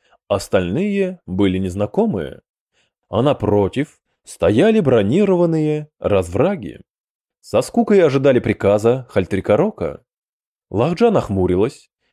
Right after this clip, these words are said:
Внутри неприятно засвербело при взгляде на эту сцену. «Приветствую вас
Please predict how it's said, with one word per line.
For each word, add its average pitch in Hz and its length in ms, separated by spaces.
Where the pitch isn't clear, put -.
Внутри 120 640
неприятно 190 500
засвербело 190 840
при 107 160
взгляде 175 760
на 92 180
эту 87 160
сцену. 170 600
«Приветствую 143 680
вас 147 500